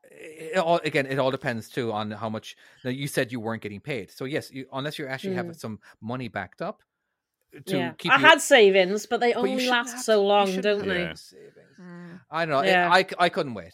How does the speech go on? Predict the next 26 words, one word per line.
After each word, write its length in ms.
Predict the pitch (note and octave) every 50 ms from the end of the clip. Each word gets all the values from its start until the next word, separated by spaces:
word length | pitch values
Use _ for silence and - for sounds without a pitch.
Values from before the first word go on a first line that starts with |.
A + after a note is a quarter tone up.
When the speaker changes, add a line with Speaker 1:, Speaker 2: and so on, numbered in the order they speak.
| _
Speaker 1:
As 120 | - C3 B2+
in, 100 | C3+ B2+
like, 180 | B2+ B2+ A#2+ -
uh, 280 | A#2+ A#2 A#2 A#2 A2+ - - - _
there's 140 | - D#3 D#3
been 100 | D#3 D3
definitely 260 | E3+ E3 D#3+ E3+ D#3
times 300 | - D3+ B2+ A#2 A#2 A2+
where 220 | B2+ A#2+ A#2 A2+ A2
I 160 | A#2 A2+ A2+
was, 420 | G#2+ A2 G#2+ G#2+ G2+ - - - _ _ _ _ _ _ _ _ _ _
uh, 240 | B2+ A#2+ A2+ G#2+ A2 -
I 80 | B2+ C3+
was 180 | C3 A#2+ -
sick, 200 | - - D#3+ D#3
sick, 220 | - - - E2+ - _
where, 180 | - G#2+ G#2+ G#2
like, 180 | G#2 G#2 G#2 - _ _
all 80 | - A#3
right, 180 | C4+ C4 A3+ -
Speaker 2:
Mm. 40 |
Speaker 1:
normally 300 | D#3+ E3 F#3+ A3+ A3+ G#3+
I 40 | G3
would 120 | F3 D3+ -
fake 360 | - - E3 E3 F#3 F#3 _
being 240 | G3 G3 G3 G3